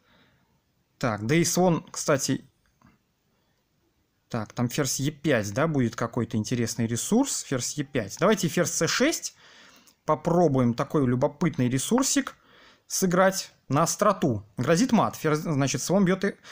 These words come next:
Ф три, грозит мат. Ну, это я просто ушел. Допустим, на Б семь, да?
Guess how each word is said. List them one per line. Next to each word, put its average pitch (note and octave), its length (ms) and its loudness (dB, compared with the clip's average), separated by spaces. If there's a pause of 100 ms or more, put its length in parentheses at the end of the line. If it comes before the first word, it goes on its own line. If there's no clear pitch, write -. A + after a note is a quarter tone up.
(300)
Ф E3+ 180 0
три, C4 180 4
грозит F3 340 4
мат. B2+ 280 2
Ну, G3 140 4
это C#4+ 160 2
я B3 120 4
просто A3+ 280 0
ушел. B2+ 400 0 (800)
Допустим, D#3 580 0
на D3 120 4
Б D3+ 140 0
семь, A2 340 -2
да? F3 220 0